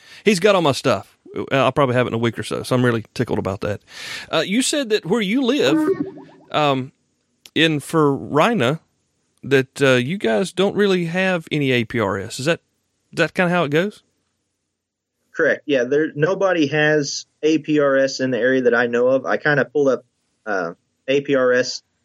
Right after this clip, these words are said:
Speaker 2: dot F I every once in a while and kinda look, and there's not really anybody in my general area.
Speaker 1: Mm-hmm.
Speaker 2: Uh, but like I said off the air, uh, to the south of us,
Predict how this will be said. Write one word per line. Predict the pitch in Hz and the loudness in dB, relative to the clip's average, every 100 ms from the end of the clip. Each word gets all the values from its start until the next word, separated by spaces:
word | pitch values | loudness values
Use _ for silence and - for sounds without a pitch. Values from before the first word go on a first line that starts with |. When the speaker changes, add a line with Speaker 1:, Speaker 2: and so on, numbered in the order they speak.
| - | -2
Speaker 2:
dot | 113 123 | -2 0
F | 127 127 | -2 0
I | 123 123 | 2 2
every | 120 | 0
once | 120 120 - | -2 -2 -4
in | |
a | 117 | -2
while | 117 | -2
and | 113 | -2
kinda | 135 117 | -2 -2
look, | 107 113 - _ _ _ _ _ _ _ | 0 0 -2 _ _ _ _ _ _ _
and | 120 110 107 104 _ | -2 -2 -2 -10 _
there's | 127 120 | -4 -2
not | 151 156 | 0 0
really | 147 131 127 | 0 2 2
anybody | 135 127 123 120 | 0 0 0 0
in | 104 | -2
my | 104 127 | 0 -2
general | 139 143 147 | 0 0 2
area. | 143 147 170 175 | 2 2 0 -2
Speaker 1:
Mm-hmm. | 127 123 151 _ _ _ - | -14 -14 -16 _ _ _ -12
Speaker 2:
Uh, | 110 95 98 _ - | -10 -10 -14 _ -2
but | 131 | 0
like | 135 | 2
I | 127 | 2
said | 151 | 2
off | 127 123 | 2 0
the | - 123 | -2 0
air, | 127 120 - 113 | 2 0 -4 -10
uh, | 101 95 _ _ _ | -8 -8 _ _ _
to | 156 | -4
the | - | -2
south | - 170 208 - | -2 0 0 0
of | - | 0
us, | 107 104 - - | 2 0 -2 -10